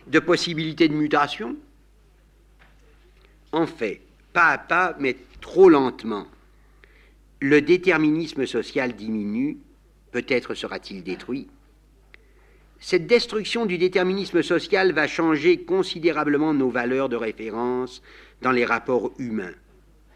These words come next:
En cette ère de la rupture,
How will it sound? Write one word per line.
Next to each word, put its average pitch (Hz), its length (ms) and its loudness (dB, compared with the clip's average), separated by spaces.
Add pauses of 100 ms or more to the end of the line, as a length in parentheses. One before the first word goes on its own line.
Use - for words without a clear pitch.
(800)
En 156 120 0
cette 170 300 -2
ère 190 180 4
de 147 100 0
la 139 140 2
rupture, 180 840 -6